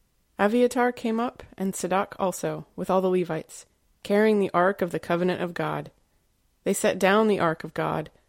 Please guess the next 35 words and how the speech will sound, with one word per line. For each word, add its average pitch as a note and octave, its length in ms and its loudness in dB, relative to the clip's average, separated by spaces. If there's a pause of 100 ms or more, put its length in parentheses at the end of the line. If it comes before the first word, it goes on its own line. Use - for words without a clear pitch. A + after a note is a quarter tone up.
(180)
until F#3+ 220 0
the F#3 100 0
people G3+ 380 0
had E3+ 160 0
all F3 220 4
passed F3+ 340 -2
out F3 140 0
of E3 80 -2
the D#3+ 100 -4
city. D#3 400 -4 (720)
Then G3 140 4
the F#3+ 60 4
king A#3+ 320 2
said G#3 280 2
to F#3+ 140 -6
Zadok, F3+ 480 -2 (280)
"Carry C4+ 340 4
the C4 140 2
ark A3 240 4
of G3+ 140 -2
God F#3 340 4
back F#3 280 0
into F#3 260 0
the F3 100 -4
city. E3+ 500 -4 (220)
If G3+ 100 -2
I A#3 120 6
find A#3 300 4
favor G#3+ 340 6
in G3 100 4
the F3+ 120 -2
eyes G3 280 0
of F#3+ 80 -6
the F3+ 120 0
Lord, F3+ 460 2